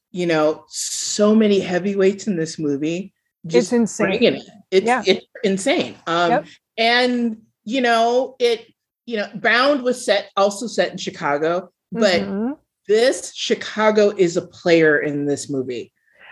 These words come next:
Speaker 2: Yeah,
Speaker 1: It is
Speaker 2: because Bound was filmed in L A, and this was so
Speaker 1: Oh,
Speaker 2: Chicago.
Speaker 1: there you go.
Speaker 2: Yeah.
Speaker 1: Hey, talk about Chicago, man. You see
Speaker 2: Yeah.
Speaker 1: Chicago in Widows.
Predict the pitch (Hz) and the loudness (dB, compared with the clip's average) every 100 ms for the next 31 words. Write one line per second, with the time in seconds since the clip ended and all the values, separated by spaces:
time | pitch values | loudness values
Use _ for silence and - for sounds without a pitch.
0 | - 240 262 254 208 180 175 220 202 190 | -10 -2 2 2 2 2 2 0 -4 0
1 | 220 220 226 208 202 - 202 202 190 190 | 2 2 2 0 -2 -2 0 0 -2 0
2 | 185 180 208 - 208 _ - 196 196 196 | 2 2 0 -2 -8 _ -4 -2 -2 -4
3 | - 214 185 180 - - _ - 220 208 | -2 0 2 0 -8 -20 _ -4 0 2
4 | - - 185 202 202 220 311 220 202 233 | 0 0 2 2 2 2 2 2 2 2
5 | 262 214 - - 453 415 240 214 - 202 | 2 0 -2 0 0 2 0 0 0 0
6 | 190 170 151 139 135 139 - _ - 196 | 2 2 2 -2 -4 -12 -18 _ -6 0
7 | 233 247 359 - - 180 - 160 156 156 | 2 2 0 -4 -6 -6 0 0 2 2
8 | 156 170 165 156 135 117 113 - | 2 0 0 0 -2 -6 -14 -18